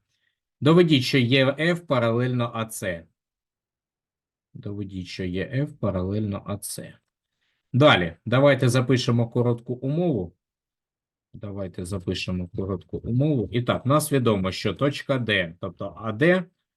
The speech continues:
дорівнює Д Ц. По-перше. По-друге, в нас відомо, що Д Е,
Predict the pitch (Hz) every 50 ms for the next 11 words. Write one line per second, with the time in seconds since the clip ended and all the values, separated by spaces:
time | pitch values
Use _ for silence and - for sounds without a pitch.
0 | _ _ _ _ - 98 104 107 113 131 135 131 131 123 117 101 117 113 113 -
1 | - - 92 90 95 107 117 _ _ _ _ _ _ _ _ _ _ - 123 120
2 | 120 120 120 117 107 - - 113 107 - 135 139 131 135 135 117 104 104 104 107
3 | 117 131 123 123 - 131 123 117 120 110 101 104 95 - - 120 113 107 117 120
4 | 120 107 107 113 110 98 90 85